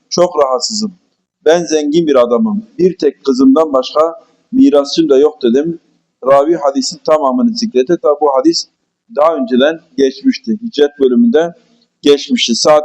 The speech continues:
bin Ebi Vakkas radıyallahu anhu daha sonra iyileşecek ve hatta Efendimiz Aleyhisselam'a malının,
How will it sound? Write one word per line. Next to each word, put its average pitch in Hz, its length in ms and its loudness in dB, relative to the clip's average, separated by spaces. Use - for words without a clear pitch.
bin 139 80 4
Ebi 135 200 2
Vakkas 139 460 0
radıyallahu 139 680 2
anhu 147 400 0
daha 156 180 2
sonra 135 400 2
iyileşecek 131 760 2
ve 120 80 0
hatta 131 400 0
Efendimiz 131 460 0
Aleyhisselam'a 127 720 -2
malının, 139 640 0